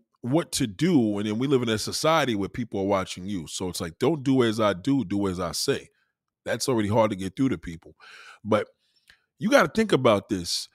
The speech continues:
If somebody, if, if you, if somebody could guess your age,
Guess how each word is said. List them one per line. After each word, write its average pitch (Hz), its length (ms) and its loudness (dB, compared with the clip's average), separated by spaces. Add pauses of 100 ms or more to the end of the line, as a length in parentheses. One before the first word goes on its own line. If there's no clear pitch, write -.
(140)
If 123 120 -2
somebody, 220 560 4 (120)
if, 131 160 0 (160)
if 127 160 -6
you, 240 160 6
if - 80 -6
somebody 233 240 2
could 156 180 -2
guess 175 300 4
your 151 120 4
age, 131 520 0